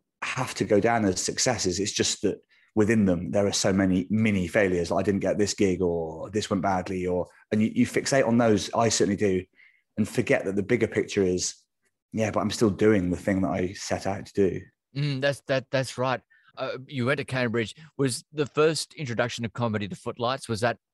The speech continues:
Speaker 2: um, how you got into it?
Speaker 1: Yeah, although actually I didn't do much with the Footlights because they were quite a kind of,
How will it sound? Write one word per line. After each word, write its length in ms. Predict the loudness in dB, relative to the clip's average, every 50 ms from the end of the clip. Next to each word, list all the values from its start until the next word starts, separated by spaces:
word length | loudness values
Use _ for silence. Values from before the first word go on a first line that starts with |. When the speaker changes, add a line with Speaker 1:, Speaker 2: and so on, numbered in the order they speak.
| _ -20 -14 -8
Speaker 2:
um, 480 | -6 -4 -2 -2 -2 -4 -6 -8 -10 -12 _ _ _ _ -20 -20 -14 -10
how 160 | -6 -4 -2
you 120 | -2 -2 0
got 160 | 0 0 0
into 240 | 0 -2 -6 -8 -10
it? 100 | -10 -10 _ _ _ -2
Speaker 1:
Yeah, 320 | 2 4 6 6 6 6 4
although 440 | 4 4 6 6 6 6 6 6 4 0 0
actually 300 | 0 0 2 2 2 2
I 60 | 2 2
didn't 200 | 2 0 0 2
do 140 | 2 2
much 420 | 4 4 4 2 2 0 -2 -6 -6 -8 -6 -6
with 120 | -4 -4
the 60 | -4
Footlights 360 | -2 -2 0 0 0 -2 -2
because 260 | -4 -6 -4 -4 -2 2
they 140 | 4 4
were 80 | 4 2
quite 340 | 0 0 0 0 2 2 0
a 60 | -2
kind 260 | -2 -2 -2 0 0 0
of, 160 | -2 -4